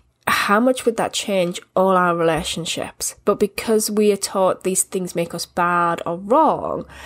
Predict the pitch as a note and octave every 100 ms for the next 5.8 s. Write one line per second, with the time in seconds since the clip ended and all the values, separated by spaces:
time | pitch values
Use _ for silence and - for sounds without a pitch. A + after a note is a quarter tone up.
0 | - - G3+ G3+ G3+ C4+ - B3 - F#3+
1 | G3 - - - _ - - - G#3 A#3
2 | B3+ A#3 G3 - G#3 - G3 F#3+ F#3+ F#3
3 | - F#3+ F#3 F3 E3+ E3 - _ - -
4 | _ - - - G3+ G#3+ F#3+ G3+ - F3
5 | F3 F3 D#3 E3+ - A#2+ -